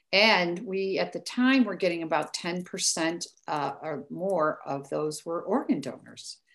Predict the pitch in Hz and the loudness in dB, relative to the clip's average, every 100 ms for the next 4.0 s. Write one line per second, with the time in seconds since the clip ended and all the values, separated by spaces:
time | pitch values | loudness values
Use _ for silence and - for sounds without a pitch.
0 | _ _ - 208 196 208 262 233 - 185 | _ _ -4 2 6 6 8 4 4 0
1 | 180 170 170 - 269 277 - - _ _ | 0 0 -2 0 2 2 0 -8 _ _
2 | _ - _ - 208 190 214 208 - 233 | _ -20 _ -2 0 6 6 6 4 4
3 | 226 214 - 208 - 185 220 185 165 202 | 6 4 0 -2 0 4 6 6 2 -2